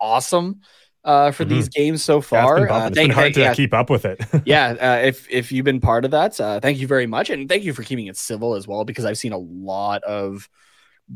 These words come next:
Speaker 1: bad stuff from both sides, Calgary and Edmonton fans,
Speaker 2: Mm-hmm.
Speaker 1: um, on other <laughs> social media platforms and whatnot. So it's nice that, you know, the comment section has actually been really civil with each other,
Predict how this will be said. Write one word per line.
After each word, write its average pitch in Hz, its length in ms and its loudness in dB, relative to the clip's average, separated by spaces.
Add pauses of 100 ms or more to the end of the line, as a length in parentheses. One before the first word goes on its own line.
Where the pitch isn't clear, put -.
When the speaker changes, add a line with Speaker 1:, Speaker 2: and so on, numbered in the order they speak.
(180)
Speaker 1:
bad 113 320 2
stuff - 360 0
from 240 280 2
both 127 340 2
sides, 104 380 -6
Calgary 107 440 -6
and 101 300 -8
Edmonton 98 380 -14
fans, 98 500 -12 (420)
Speaker 2:
Mm-hmm. 101 140 0
Speaker 1:
um, 95 480 -4 (160)
on 110 160 2
other 98 180 0
<laughs> - 120 2
social 143 220 2
media 117 380 2
platforms 107 600 -2
and 101 100 -4
whatnot. 98 400 -4
So 143 120 6
it's 160 240 2
nice 214 240 2
that, 151 260 4
you 143 60 6
know, 131 80 8
the 127 80 6
comment 131 280 4
section 127 280 0
has 117 120 2
actually 117 220 2
been 117 180 0
really 107 280 -4
civil 98 340 -6
with 98 160 -10
each 101 140 -12
other, 71 320 -12